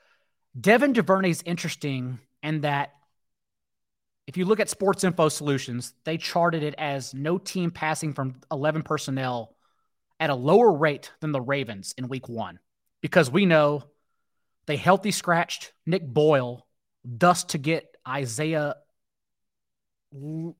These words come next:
Lucky, Likely, Isaiah Likely, who was not Lucky, involved more in twenty-one personnel.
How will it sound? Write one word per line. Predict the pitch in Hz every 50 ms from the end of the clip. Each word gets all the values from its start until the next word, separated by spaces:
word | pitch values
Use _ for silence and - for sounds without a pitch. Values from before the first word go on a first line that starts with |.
| _
Lucky, | - 139 147 185 202 196 - 131 120 120 117 - _ _ _ _ _ _ _ _ _ _ _ _ _ _ _ _ _ _ _ _ _ _ _ _ _ _ _ _ _ _ _ _ _ _ _ _ _ _ _ _ _
Likely, | - 160 175 180 175 - 123 120 113 - _ _ _ _ _ _ _ _ _ _ -
Isaiah | 147 156 143 135 190 190 165
Likely, | 143 156 190 208 208 - 151 143
who | 139
was | 143 139 135
not | 160 165 135
Lucky, | 143 135 131 - 127 127 123
involved | 127 139 127 160 160 160 160 147 127
more | 139 143 143 139 135 127 127 135 - _ _ _ _ _
in | - 147 151
twenty-one | - - - 175 170 165 147 139 143 151 147
personnel. | 143 - 131 117 - - 117 98 90 82 - - _